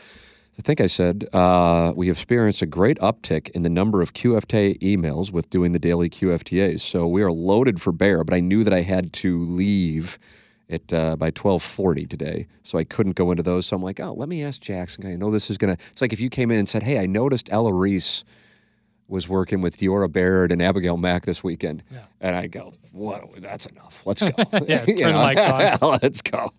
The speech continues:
Speaker 1: So I figured this would activate
Speaker 2: Yeah,
Speaker 1: you.
Speaker 2: you did.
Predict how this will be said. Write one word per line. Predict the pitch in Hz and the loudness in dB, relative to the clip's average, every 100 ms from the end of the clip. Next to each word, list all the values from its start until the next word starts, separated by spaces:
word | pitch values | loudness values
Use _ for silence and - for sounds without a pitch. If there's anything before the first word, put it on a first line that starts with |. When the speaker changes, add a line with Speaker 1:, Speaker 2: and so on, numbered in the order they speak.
| - - - 170 131 | -14 -14 -12 -14 -6
Speaker 1:
So | - | 0
I | 113 | 2
figured | - 147 127 | 4 4 4
this | 123 - | 4 4
would | 107 | 4
activate | 110 - 107 104 | 4 2 4 4
Speaker 2:
Yeah, | 101 | 4
Speaker 1:
you. | 101 | 2
Speaker 2:
you | |
did. | 120 139 | 0 -10